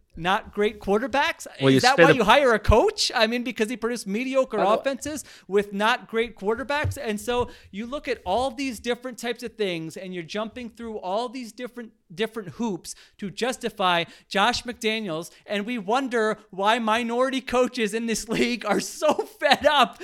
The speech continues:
Speaker 1: when you've gotta give me this kind of explanation to justify him getting hired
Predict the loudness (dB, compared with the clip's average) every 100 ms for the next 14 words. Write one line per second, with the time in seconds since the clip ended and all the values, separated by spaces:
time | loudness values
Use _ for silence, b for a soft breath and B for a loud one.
0 | -14 -8 -6 -6 -2 2 4 2 -2 -2
1 | -4 -6 -6 -4 -4 -2 -2 0 -2 -2
2 | -4 -6 -6 -4 -2 -4 -4 -4 -6 B
3 | -10 -10 -2 0 0 -6 0 2 2 0
4 | -2 -4 -4 -2 -2 -2 -2 0 0 0
5 | -2